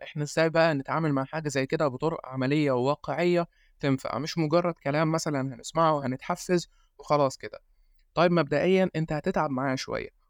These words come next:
وأي حاجة أو أي شعور عايزين إن إحنا نخرج منه أو حالة سيئة إحنا بنعيشها، فلازم هنتعب شوية علشان نخرج من الحالة دي، لأن إحنا بنخرج منها وإحنا لوحدنا، وحتى لو في جنبنا بعض الأشخاص بيساعدونا على ده،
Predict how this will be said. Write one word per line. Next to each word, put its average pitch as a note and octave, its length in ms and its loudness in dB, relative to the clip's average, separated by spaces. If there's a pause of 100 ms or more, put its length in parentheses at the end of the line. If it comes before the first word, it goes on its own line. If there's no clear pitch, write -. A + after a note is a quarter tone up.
وأي F3+ 280 2
حاجة E3 340 -2
أو C3 160 0
أي E3 160 0
شعور D3 300 -2
عايزين B2+ 340 0
إن C#3+ 100 0
إحنا C3 200 -4
نخرج C#3 280 -4
منه C3 360 0
أو A#2 120 -4
حالة D3+ 320 -2
سيئة C#3 320 -2
إحنا - 320 -6
بنعيشها، C#3+ 500 -2 (300)
فلازم E3+ 420 2
هنتعب D#3+ 340 0
شوية D#3+ 260 0
علشان C#3 340 -2
نخرج C#3+ 260 -6
من A#2+ 120 -8
الحالة A#2+ 340 -4
دي، A2+ 160 -10 (400)
لأن D3+ 180 2
إحنا G3 320 4
بنخرج D3+ 380 0
منها D3+ 240 0
وإحنا D3 240 0
لوحدنا، B2 460 -8 (300)
وحتى E3+ 360 -2
لو D3+ 120 4
في E3 120 2
جنبنا C#3+ 380 2
بعض D3+ 240 2
الأشخاص D3 460 -2
بيساعدونا C#3 540 -2
على C#3+ 160 2
ده، E3 200 0